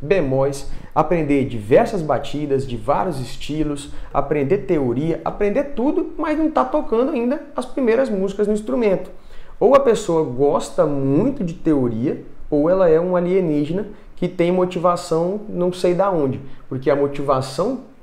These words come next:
pros meus alunos, pelo menos, que é a mesma da minha, é você conseguir tocar música, conseguir ir montando o seu repertório, e cada música que você tira mais, você vai se empolgando mais, você vai se animando mais, e isso vai te dando aquele gás pra você avançar,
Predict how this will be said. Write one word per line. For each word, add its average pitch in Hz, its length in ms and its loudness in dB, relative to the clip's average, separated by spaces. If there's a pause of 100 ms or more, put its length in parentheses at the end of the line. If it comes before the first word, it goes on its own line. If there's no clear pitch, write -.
(120)
pros 202 180 2
meus 160 220 0
alunos, 139 340 0
pelo 135 220 -2
menos, 127 440 -4 (220)
que - 80 -8
é 123 60 0
a 117 40 -4
mesma 113 380 -2
da 104 200 -4
minha, 147 360 -2 (400)
é 208 180 4
você 208 400 0
conseguir 240 540 -2
tocar 294 280 2
música, 214 440 0 (200)
conseguir 190 360 -2
ir 226 80 -2
montando 220 380 -2
o - 20 -10
seu 196 160 0
repertório, 175 640 0 (280)
e 165 60 -6
cada 277 280 2
música 254 240 2
que - 120 -8
você 202 240 2
tira 160 280 0
mais, 196 220 0
você 208 240 -2
vai 139 160 4
se 208 140 -4
empolgando 190 480 -2
mais, 180 260 -2
você 151 260 -4
vai 135 160 2
se - 160 -4
animando 151 440 -2
mais, 143 400 -4 (260)
e 196 140 0
isso 185 160 -4
vai 208 100 4
te 208 140 -2
dando 185 160 2
aquele 208 260 0
gás 208 340 2
pra 214 120 -4
você 247 260 -4
avançar, 214 800 -2